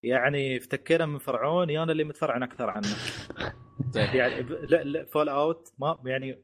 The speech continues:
Speaker 1: ما بتطرق ابدا لموضوع جودتها ولا موضوع انها لعبه حلوه او لا. اللي خرب هو الماركتينج. الماركتينج هذا مو بس خلى اللعبه تبيع بشكل خرافي، خلاها تدخل قائمه الجيم اوف ذا يير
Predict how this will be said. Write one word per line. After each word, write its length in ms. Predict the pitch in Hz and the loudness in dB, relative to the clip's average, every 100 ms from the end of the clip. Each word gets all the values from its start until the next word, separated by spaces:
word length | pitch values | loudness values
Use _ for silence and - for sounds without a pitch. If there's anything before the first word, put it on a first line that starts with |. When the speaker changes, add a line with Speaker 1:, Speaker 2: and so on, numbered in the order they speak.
| - | -8
Speaker 1:
ما 260 | 120 147 | -2 0
بتطرق 640 | 151 123 - 139 131 123 143 | 2 0 2 2 2 -2 -2
ابدا 240 | 135 135 | -2 0
لموضوع 460 | 117 113 117 139 117 | 0 0 0 0 0
جودتها 640 | 110 104 104 113 113 117 | -4 -2 -2 -2 -2 0
ولا 220 | 107 110 | 2 0
موضوع 320 | 120 117 113 | 0 0 0
انها 140 | 120 107 | -2 0
لعبه 240 | 117 107 | 0 0
حلوه 280 | 104 131 117 | 0 2 4
او 100 | 104 | 4
لا. 200 | 113 - - - - - - _ - | 2 2 -8 -20 -20 -20 -20 _ -2
اللي 140 | 120 | 0
خرب 380 | - 170 165 123 | 2 4 4 2
هو 80 | 127 | -2
الماركتينج. 600 | 110 113 113 - 85 - - _ _ _ | -2 -2 -4 -10 -12 -16 -20 _ _ _
الماركتينج 600 | 117 131 165 - - 117 | 0 2 2 0 -2 -2
هذا 260 | 120 156 127 | 0 2 2
مو 120 | 135 | 0
بس 320 | 160 120 151 | 0 0 0
خلى 220 | - 143 123 | 2 2 4
اللعبه 300 | 151 139 127 | 2 0 -4
تبيع 340 | - 151 131 | 0 2 2
بشكل 320 | 104 151 - | -2 -6 -6
خرافي، 580 | 139 120 117 107 113 139 - _ _ _ _ _ - | -4 0 2 0 -4 -6 -12 _ _ _ _ _ -16
خلاها 480 | - 135 165 175 160 | -2 4 4 4 0
تدخل 340 | 185 - 139 | -2 -2 -2
قائمه 380 | 143 156 131 120 - - - _ - | 0 0 -2 -6 -8 -16 -16 _ -8
الجيم 500 | 110 104 98 110 156 | -4 -4 2 4 6
اوف 180 | 160 - | 4 0
ذا 60 | 127 | -2
يير 440 | 139 175 196 - | 0 0 0 -4